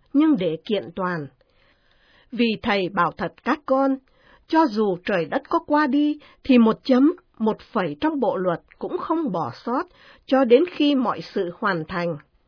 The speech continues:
Bởi vậy, ai hủy bỏ một trong những điều luật nhỏ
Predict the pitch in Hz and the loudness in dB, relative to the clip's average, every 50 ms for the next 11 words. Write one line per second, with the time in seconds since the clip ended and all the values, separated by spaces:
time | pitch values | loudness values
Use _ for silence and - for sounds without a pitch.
0 | _ _ _ _ _ _ _ _ _ _ _ _ _ _ _ _ - 185 202 185 | _ _ _ _ _ _ _ _ _ _ _ _ _ _ _ _ -6 -4 -4 -2
1 | 170 175 180 190 196 185 180 165 - - _ _ _ _ _ - 277 311 320 269 | -2 -4 -4 -4 -2 -2 -2 -2 -6 -8 _ _ _ _ _ 2 2 4 4 2
2 | 226 233 180 170 175 175 165 135 131 190 220 220 214 190 175 175 _ 285 285 277 | 2 0 -2 -2 -2 -4 -2 -2 -2 -2 -2 -2 0 -2 -2 -2 _ 0 2 4
3 | 247 247 320 302 233 233 196 175 175 185 180 170 - - 214 175 135 143 | 4 4 2 2 0 0 0 0 0 0 -4 -4 -4 -6 -6 -4 -4 -4